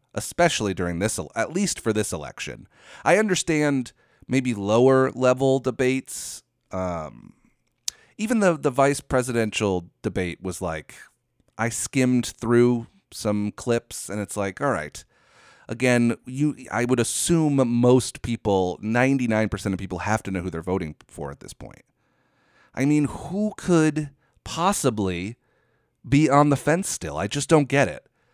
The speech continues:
But anyway, I don't understand. And of course, it's like everyone, <sighs> and this drives me insane too, but everyone's like, "I can't believe how Trump just keeps interrupting people and,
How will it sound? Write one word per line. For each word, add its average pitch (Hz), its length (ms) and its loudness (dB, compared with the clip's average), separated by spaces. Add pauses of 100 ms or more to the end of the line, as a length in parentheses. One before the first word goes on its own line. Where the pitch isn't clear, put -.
(500)
But 120 100 -4
anyway, 95 640 2 (840)
I 120 160 2
don't 123 200 4
understand. 101 720 -2 (160)
And 131 120 2
of 135 200 0
course, 156 380 2
it's - 180 -6
like 98 500 -4 (200)
everyone, 131 560 2 (260)
<sighs> - 260 -16
and 123 140 -2
this 135 120 -2
drives 117 280 -2
me 113 80 -2
insane 95 340 -2
too, 98 180 -2
but 87 120 -6
everyone's 90 320 -4
like, 80 220 -10 (340)
"I 117 60 -6
can't 151 260 0
believe 123 460 0
how 87 160 -4
Trump 151 340 2
just - 180 -8
keeps 120 280 -4
interrupting 117 580 2
people 85 540 -4
and, 76 240 -12